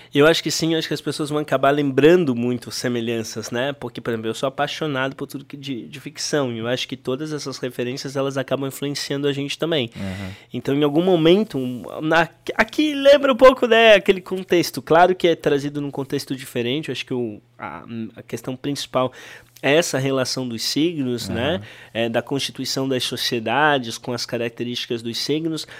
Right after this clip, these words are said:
Speaker 1: mas as pessoas vão lembrar. Então, ele, assim, eu acho que ele é bem comercial nesse sentido, acho que não só pra quem é apaixonado por signo, mas pra quem é por ficção e também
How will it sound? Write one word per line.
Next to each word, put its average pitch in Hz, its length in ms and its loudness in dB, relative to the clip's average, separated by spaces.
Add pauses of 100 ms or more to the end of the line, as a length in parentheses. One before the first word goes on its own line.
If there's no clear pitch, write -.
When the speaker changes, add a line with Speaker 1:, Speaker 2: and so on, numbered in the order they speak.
(160)
Speaker 1:
mas 135 160 -4
as 139 100 -6
pessoas 143 440 -4
vão 135 200 -4
lembrar. 131 460 -2
Então, 113 300 -8
ele, 123 160 -2
assim, 117 680 -6 (480)
eu 117 100 -4
acho 120 140 -2
que 143 60 0
ele 135 80 4
é - 20 -8
bem 135 140 -2
comercial 139 500 -2
nesse 131 240 -6
sentido, 135 680 -4 (120)
acho 117 240 -6
que - 80 -10
não 127 240 -2
só - 220 -2
pra 127 180 -6
quem 170 300 2
é - 20 2
apaixonado 131 500 -4
por 139 140 -8
signo, 170 180 -4
mas 180 220 -4
pra - 180 -4
quem 170 220 -4
é 160 40 -4
por 156 140 -8
ficção 156 680 -2
e 220 80 -4
também 214 680 0